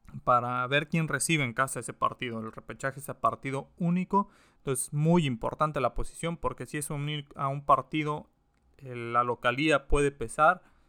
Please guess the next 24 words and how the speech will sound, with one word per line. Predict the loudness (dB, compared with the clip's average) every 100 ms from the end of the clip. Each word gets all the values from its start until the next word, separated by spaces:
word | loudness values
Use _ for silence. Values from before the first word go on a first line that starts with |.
| _ _ _ _ _ _
Esta | -6 -6 -4
jornada | -2 -2 0 0 0 -4 -8 -20
se | -12 -8 -8 -10 -14 _ _ _
tornará | 4 4 4 2 2 0 -4 -10 -16 _ _ _ -20 _ _ _ _
de, | -6 -2 -2 -2 -6
de | -4 4
varias | 6 6 2
predicciones, | 2 2 2 0 0 0 -4
de | -4
muchos | -2 -2 -2 -6 -6
movimientos. | -2 -2 -2 -4 -4 -4 -4 -10 -18
Entonces, | -10 -8 -8 -10 -8
pues, | -8 -2
a |
disfrutarla. | -4 -4 -10 4 10 10 10 6 4
Empieza | -2 -2 -2 2 4 4
el | 2
día | 2
de | 2
hoy | 2 0
con | -2 -8
esos | -8 -6
dos | -6
encuentros. | -6 -2 0 0 -2 -6 -8